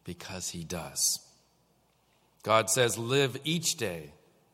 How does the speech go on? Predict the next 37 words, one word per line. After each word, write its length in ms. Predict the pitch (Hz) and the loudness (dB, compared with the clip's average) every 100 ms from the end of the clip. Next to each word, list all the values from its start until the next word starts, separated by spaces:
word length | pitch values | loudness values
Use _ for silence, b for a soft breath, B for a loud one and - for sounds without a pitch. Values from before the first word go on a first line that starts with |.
| _ _ _ | _ _ _
and 200 | 120 127 | -2 0
each 320 | 165 170 165 110 | 2 2 0 -4
week 400 | 107 82 - - _ b b b b | -6 -6 -10 -20 _ b b b b
as 180 | 110 101 | -2 0
if 160 | 107 | -4
it 80 | 117 - | -6 -4
were 140 | 104 | -2
your 160 | 95 92 | -2 -2
last." 580 | 92 87 73 - - - - b b b | 0 0 -4 -10 -10 -14 -20 b b b
Live 240 | 98 113 - | -4 -4 -2
for 160 | 113 | -6
today, 640 | 98 101 120 131 139 139 127 - b b b b | -6 -2 0 0 0 -6 -10 -16 b b b b
plan 380 | - 143 147 160 | -2 2 4 4
for 140 | - 92 | 2 -4
the 100 | 85 | -6
future, 580 | - 90 82 - 85 82 b b b b | -8 -8 -8 -10 -12 -14 b b b b
and 220 | 98 95 | -8 -6
do 160 | 95 107 | -4 -4
the 100 | 92 | -4
good 360 | 82 123 127 104 | -4 -2 -2 -2
you 180 | 98 | -2
ought 200 | 92 82 - | -2 -4 -8
to 100 | 78 | -10
do 340 | 90 80 73 - - _ _ _ _ _ _ | -8 -8 -10 -18 -20 _ _ _ _ _ _
today. 540 | - 85 92 73 73 - _ _ _ _ _ _ _ - | -12 -8 -8 -10 -14 -20 _ _ _ _ _ _ _ -6
And 120 | 101 | -4
when 120 | 101 | -2
God 280 | 98 117 123 | 6 8 10
opens 320 | 123 123 110 | 8 4 0
up 220 | 120 117 | 0 0
that 180 | - 120 | 4 8
opportunity 640 | 120 120 113 - 139 120 120 | 8 6 -2 -2 -2 -2 -4
for 260 | - 113 | 0 4
us 180 | 113 117 | 4 2
to 120 | - | -2
serve 460 | 107 - 151 143 135 | 0 2 2 0 -2
Him 260 | 110 92 | -6 -10